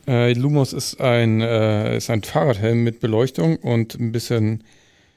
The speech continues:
ein bisschen Technik drin. Und unter anderem kann man den mit seinem Telefon koppeln und auch mit der Apple Watch koppeln, so dass man per Apple Watch Handzeichen geben kann und er dann in die jeweilige Richtung blinkt, damit der,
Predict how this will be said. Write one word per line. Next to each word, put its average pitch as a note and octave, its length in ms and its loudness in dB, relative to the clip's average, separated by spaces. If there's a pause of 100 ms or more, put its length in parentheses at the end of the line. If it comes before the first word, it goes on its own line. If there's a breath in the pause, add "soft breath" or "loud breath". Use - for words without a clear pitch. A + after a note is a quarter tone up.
(360 soft breath)
ein B2+ 140 -4
bisschen B2 380 2
Technik C#3+ 420 0
drin. B2+ 360 0
Und B2 320 -4
unter B2 440 -2
anderem A#2+ 300 0
kann A#2+ 160 0
man A#2 260 0
den A#2 240 2
mit A2+ 300 -2
seinem A2+ 300 0
Telefon C3+ 380 0
koppeln C#3 480 0
und D3 360 0
auch C3+ 180 -2
mit C3 100 2
der C3+ 80 0
Apple D3+ 220 -2
Watch C3+ 240 -2
koppeln, D3 380 0
so B2 180 0
dass A#2 340 -4
man A#2 340 -2 (920 soft breath)
per A#2 240 0
Apple B2 220 2
Watch A2+ 300 -2
Handzeichen B2+ 440 2
geben B2 220 2
kann B2 200 0
und B2+ 200 -4
er A#2+ 160 2
dann A#2 240 0
in A#2 240 0
die A2+ 180 -2
jeweilige A2 420 0
Richtung A2 360 -4
blinkt, C#3+ 380 0
damit A#2+ 340 0
der, A2 340 0